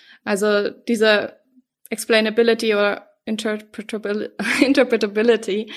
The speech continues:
Probleme beim Machine Learning, ähm, sind, sie spielen hier eben auch eine große Rolle, gerade in der kritischen Infrastruktur. Und so auf ganz praktischer Seite gibt's natürlich auch Herausforderungen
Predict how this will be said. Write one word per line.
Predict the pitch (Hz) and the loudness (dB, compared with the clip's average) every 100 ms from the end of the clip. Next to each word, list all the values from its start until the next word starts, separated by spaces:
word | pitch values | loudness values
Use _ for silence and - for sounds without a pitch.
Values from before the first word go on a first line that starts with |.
| - - - - | -16 -16 -18 -8
Probleme | - 214 214 214 214 208 | -4 0 4 4 2 2
beim | 208 208 | 2 2
Machine | 208 - 220 214 | 0 -2 -2 0
Learning, | 202 208 202 196 196 | -2 -2 -6 -6 -4
ähm, | 196 196 | -2 -4
sind, | 196 202 202 220 - - | -4 -4 -4 -8 -14 -6
sie | 202 208 | -6 -6
spielen | - 220 208 | 0 0 2
hier | 214 | 0
eben | 202 196 | 0 -2
auch | 214 214 | -2 -2
eine | 208 196 | -2 -2
große | 202 196 196 190 | 0 0 2 0
Rolle, | 190 190 | 2 0
gerade | 190 196 196 | 0 0 0
in | 196 | -2
der | 202 | -4
kritischen | 220 - 202 208 | -6 -4 -4 -4
Infrastruktur. | 220 233 247 277 277 - 339 403 - _ - - _ - _ _ _ _ | -6 -4 -4 -4 -2 0 0 0 -10 _ -20 -20 _ -20 _ _ _ _
Und | 233 226 226 226 - | 0 0 -2 -8 -16
so | - 240 | 0 0
auf | 247 | 2
ganz | 240 240 - | 0 0 -2
praktischer | 226 226 - 269 220 | -2 -2 -2 2 2
Seite | 214 214 208 | 2 0 -2
gibt's | 220 220 | -8 -6
natürlich | 214 - 214 214 | -4 -4 -4 0
auch | 214 220 226 - | 2 2 -2 -2
Herausforderungen | 220 202 208 208 - 208 208 208 202 208 214 | 0 2 2 2 0 2 2 -2 -4 -4 -10